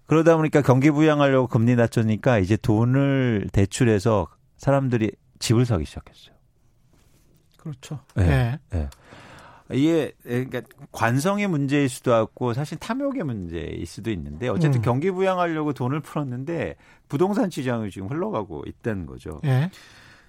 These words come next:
Speaker 1: 그래서, 어, 재밌는 뉴스들이 막 나오고 있는, 재밌는가요? 하여튼 뉴스들이 막 나오고 있는데,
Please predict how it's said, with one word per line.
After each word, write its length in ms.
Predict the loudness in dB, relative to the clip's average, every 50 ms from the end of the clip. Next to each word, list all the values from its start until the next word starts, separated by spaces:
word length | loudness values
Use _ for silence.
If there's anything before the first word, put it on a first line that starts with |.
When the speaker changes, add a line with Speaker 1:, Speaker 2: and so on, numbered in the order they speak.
| _
Speaker 1:
그래서, 540 | -6 -2 -2 0 0 2 2 2 2 0 -2 -6 -6
어, 180 | -4 -4 -4
재밌는 460 | -2 0 0 0 2 0 0 2 2
뉴스들이 480 | 2 0 0 0 0 2 2 2 4 4
막 200 | 4 2 2 2
나오고 340 | 2 4 4 2 2 2 0
있는, 160 | 0 0 0
재밌는가요? 960 | 2 2 2 4 4 2 0 -4 -8 -10 -10 -6 -4 -2 0 2 2 2 2 2
하여튼 360 | 0 -2 -2 -4 -6 -4 -6 -4 -4
뉴스들이 420 | -2 -4 -2 -2 -2 0 0 2
막 180 | 2 2 2 2
나오고 280 | 0 0 0 0 -2
있는데, 460 | -4 -6 -8 -8 -6 -4 -4 -4 -4